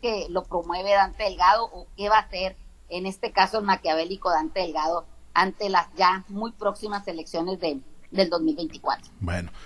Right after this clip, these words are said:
Speaker 2: pues ya veremos, eh, qué termina esto, y sobre todo mañana, ¿no? Mañana que se anuncie quién será la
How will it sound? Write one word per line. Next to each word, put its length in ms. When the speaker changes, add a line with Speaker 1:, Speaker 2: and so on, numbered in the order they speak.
Speaker 2:
pues 140
ya 80
veremos, 420
eh, 160
qué 120
termina 420
esto, 240
y 60
sobre 240
todo 160
mañana, 420
¿no? 140
Mañana 380
que 120
se 120
anuncie 500
quién 180
será 400
la 160